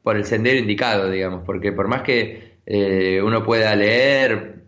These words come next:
post en blogs de cinco tips para mejorar el sitio y cosas así, no hay nada que, eh, te da más olfato, más intuición para estas cosas que tener experiencia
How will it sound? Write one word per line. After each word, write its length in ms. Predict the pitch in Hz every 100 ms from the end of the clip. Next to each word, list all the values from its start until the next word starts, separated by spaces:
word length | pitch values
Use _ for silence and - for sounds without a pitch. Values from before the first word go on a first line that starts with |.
| _
post 280 | 113 113 110
en 100 | 98
blogs 480 | 107 117 120 113
de 200 | 101 98
cinco 480 | 98 127 127 120 110
tips 360 | 127 120 117 -
para 160 | 98
mejorar 380 | 98 95 104 113
el 100 | 107
sitio 420 | - 127 123 120
y 40 | 101
cosas 260 | 127 127
así, 500 | 117 113 135 123 - - - _ _ -
no 120 | 107
hay 80 | 117
nada 460 | 117 123 135 135
que, 500 | 104 101 95 90 - - - -
eh, 320 | 95 92 90
te 140 | 92 107
da 140 | 113
más 260 | 123 120 -
olfato, 520 | 104 - 127 123 110
más 180 | 101 -
intuición 360 | 101 104 120
para 100 | 113
estas 160 | 117 123
cosas 220 | 135 139
que 120 | 110
tener 220 | 110 110 127
experiencia 720 | 113 117 120 131 127 -